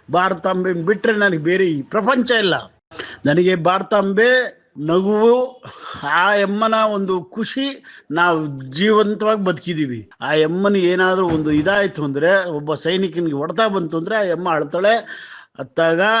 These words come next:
ನಾವೆಲ್ಲ ಶಾಪ್ಗಳು ಹಾಕಿ ನಿಮ್ಮ, ನಿಮ್ಮ, ನಿಮ್ಮ ಮನೆಯೊಳಗೆ ಇರೋರೆಲ್ಲ ನಿರ್ವಂಶ ಆಗಿ ಹೋಗ್ತಾರೆ. ನಿರ್ವಂಶ, ಇದು ಗ್ಯಾರಂಟಿ, ಇದು ಸೈನಿಕನ ಸತ್ಯ.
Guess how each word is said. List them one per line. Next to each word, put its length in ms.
ನಾವೆಲ್ಲ 720
ಶಾಪ್ಗಳು 480
ಹಾಕಿ 500
ನಿಮ್ಮ, 440
ನಿಮ್ಮ, 300
ನಿಮ್ಮ 340
ಮನೆಯೊಳಗೆ 480
ಇರೋರೆಲ್ಲ 420
ನಿರ್ವಂಶ 800
ಆಗಿ 160
ಹೋಗ್ತಾರೆ. 460
ನಿರ್ವಂಶ, 640
ಇದು 460
ಗ್ಯಾರಂಟಿ, 580
ಇದು 220
ಸೈನಿಕನ 680
ಸತ್ಯ. 400